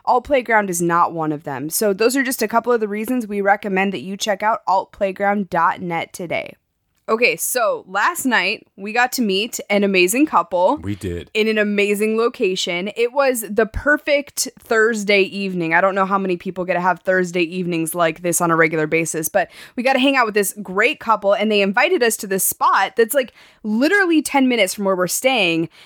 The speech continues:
Speaker 1: It has the most beautiful sunsets, and we got to see that last night on top of great company. So I was just really pleased with last night. It was one of those lifestyle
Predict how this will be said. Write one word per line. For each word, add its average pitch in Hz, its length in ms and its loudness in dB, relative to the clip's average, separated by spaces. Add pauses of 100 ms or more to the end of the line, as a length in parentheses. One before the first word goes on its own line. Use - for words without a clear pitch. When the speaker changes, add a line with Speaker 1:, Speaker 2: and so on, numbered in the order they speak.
Speaker 1:
It 202 80 -6
has 226 180 2
the 226 60 -2
most 185 220 0
beautiful 285 540 0
sunsets, 202 580 2
and 208 80 -4
we 190 60 -2
got 196 100 4
to 196 80 0
see 196 200 -4
that 202 280 2
last 190 300 2
night 180 240 0
on 196 160 2
top 277 280 0
of 233 140 -4
great 202 260 0
company. 175 440 -2
So 175 320 2 (200)
I 240 120 2
was 277 120 2
just 240 180 -2
really 233 240 -2 (200)
pleased 214 320 -6
with 202 160 -2
last 190 240 2
night. 185 160 -2
It - 20 -2
was 185 140 -4
one 214 160 2
of 233 80 0
those 208 200 2
lifestyle 196 880 0